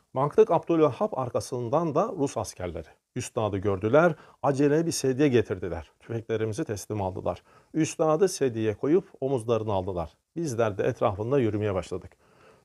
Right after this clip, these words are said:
Böylece giderken yolda Ermeniler bizim bulunduğumuzu duymuşlar. Bizi öldürmek için sağdan soldan hücuma geçtiler.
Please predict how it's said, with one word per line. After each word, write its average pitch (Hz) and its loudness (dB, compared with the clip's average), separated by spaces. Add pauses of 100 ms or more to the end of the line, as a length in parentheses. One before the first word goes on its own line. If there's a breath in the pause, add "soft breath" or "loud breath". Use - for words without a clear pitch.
Böylece 123 6
giderken 101 -2
yolda 110 -4
Ermeniler 113 0
bizim 143 -2
bulunduğumuzu 113 -2
duymuşlar. 113 0 (280 soft breath)
Bizi 110 0
öldürmek 120 4
için 110 -2
sağdan 131 2
soldan 147 -2
hücuma 131 2
geçtiler. 95 -6